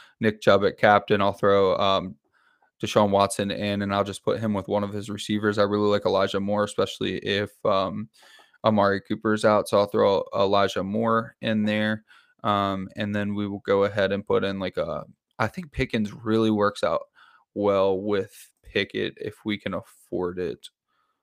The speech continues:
Uh, no, not even close. Yeah, I should have known that. So Nick Chubb at captain, Deshaun Watson, Elijah Moore,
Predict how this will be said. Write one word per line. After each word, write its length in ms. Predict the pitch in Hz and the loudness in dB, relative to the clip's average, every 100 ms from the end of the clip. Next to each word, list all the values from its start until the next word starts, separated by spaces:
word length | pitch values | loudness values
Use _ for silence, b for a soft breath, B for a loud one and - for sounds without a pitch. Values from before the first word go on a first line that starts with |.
| _ | _
Uh, 240 | 127 113 104 | -4 -4 -2
no, 320 | 101 92 95 - | 0 0 -2 -2
not 160 | 107 101 | 0 0
even 200 | 98 98 | -2 -2
close. 420 | 101 98 104 - | 0 2 0 0
Yeah, 180 | 104 101 | 0 2
I 40 | |
should 200 | 101 101 | -2 -4
have 80 | 104 | -2
known 200 | 101 101 | -2 -2
that. 240 | 104 98 | -2 -2
So 220 | - 107 107 B B B | 2 2 2 B B B
Nick 140 | 107 | 0
Chubb 220 | - 104 98 | 4 4 4
at 100 | - | 4
captain, 440 | 107 101 110 104 | 4 4 0 -4
Deshaun 280 | 92 110 101 | -2 -2 0
Watson, 320 | 98 98 104 | 0 0 -2
Elijah 360 | 101 101 101 101 | 0 0 -2 -4
Moore, 360 | 101 104 104 | -6 -4 -6